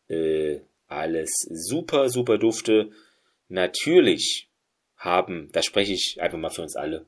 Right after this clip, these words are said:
<laughs> Darf man nicht, aber ich mach's jetzt. Äh, ich habe Gregor vermisst. Und noch andere.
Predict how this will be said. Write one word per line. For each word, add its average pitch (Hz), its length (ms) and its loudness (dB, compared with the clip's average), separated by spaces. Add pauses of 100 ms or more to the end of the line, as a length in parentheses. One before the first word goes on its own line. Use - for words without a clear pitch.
(120)
<laughs> - 260 -10 (800)
Darf - 160 -4
man 87 120 -6
nicht, 95 160 -2
aber 71 200 -2
ich - 140 -4
mach's - 220 -8
jetzt. - 260 -6 (320)
Äh, 80 260 0
ich - 260 -6
habe 127 340 -2 (460)
Gregor 160 440 2
vermisst. - 640 -4 (1800)
Und 95 240 4
noch 127 140 0
andere. 123 400 -4